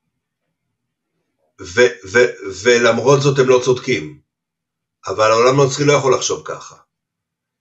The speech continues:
מבחינתו אתה חלש, אתה צודק מראש. והחיבור הזה של הצודק וה-,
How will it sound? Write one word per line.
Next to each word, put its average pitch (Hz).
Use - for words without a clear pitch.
מבחינתו 117
אתה 127
חלש, 135
אתה 135
צודק 123
מראש. 113
והחיבור 123
הזה 139
של 113
הצודק 107
וה-, 107